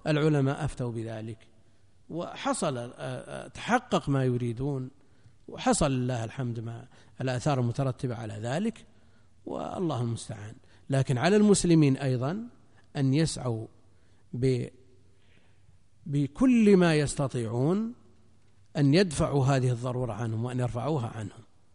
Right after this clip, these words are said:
لأن الاضطرار إلى العدو مشكل بعد.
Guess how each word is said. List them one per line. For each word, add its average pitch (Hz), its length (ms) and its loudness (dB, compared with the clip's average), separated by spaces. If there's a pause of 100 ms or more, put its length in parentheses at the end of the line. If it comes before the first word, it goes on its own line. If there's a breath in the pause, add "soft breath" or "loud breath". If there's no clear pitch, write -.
(1700)
لأن 147 360 2
الاضطرار 151 880 4
إلى 165 220 4
العدو 147 560 2 (240)
مشكل 185 420 0
بعد. 101 260 -14